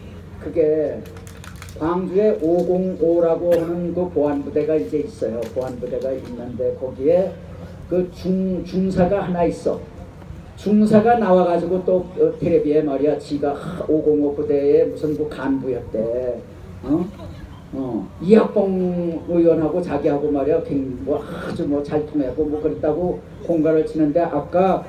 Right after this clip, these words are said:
광주에서 그 부대에서, 오공오 부대에서 대위로 계셨던 분 얘기가, 그는 중사래, 중사. 그거를 언론에 띄워가지고 말이야, 어? 그놈이 뭐냐면 무릎서 자세를, 또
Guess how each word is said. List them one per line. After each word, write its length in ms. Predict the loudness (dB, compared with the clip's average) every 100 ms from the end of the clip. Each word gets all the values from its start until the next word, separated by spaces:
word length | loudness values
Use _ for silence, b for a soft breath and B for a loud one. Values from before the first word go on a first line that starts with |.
| -12 0
광주에서 520 | 2 4 4 2 0
그 200 | -2 -4
부대에서, 760 | 0 4 4 4 4 4 4 4
오공오 480 | 4 4 4 4 2
부대에서 560 | 2 4 4 2 0
대위로 1000 | 0 4 4 4 0 -2 -4 -4 4 4 4
계셨던 540 | 2 4 4 4 2
분 220 | 2 2
얘기가, 640 | 4 4 4 4 4 2 -6 -10 0
그는 480 | 4 4 2 -2 -6 -6
중사래, 540 | 0 2 2 4 2
중사. 800 | 0 0 0 0 -2 -2 -2 -2 -6 -14 -16 -18 -16 -8
그거를 480 | 0 6 8 8 8
언론에 500 | 6 4 4 2 0
띄워가지고 600 | 2 2 4 4 2 2 4
말이야, 560 | 6 6 6 6 2 -6 -14 -10 2
어? 320 | 4 4 0 -10 -16 -16 -14 -14 -14 -16 -18 -18 -18 2
그놈이 340 | 6 8 8
뭐냐면 640 | 8 6 6 4 4 2 2
무릎서 480 | 2 4 6 6
자세를, 540 | 6 4 4 4 2 2
또 240 | 6 6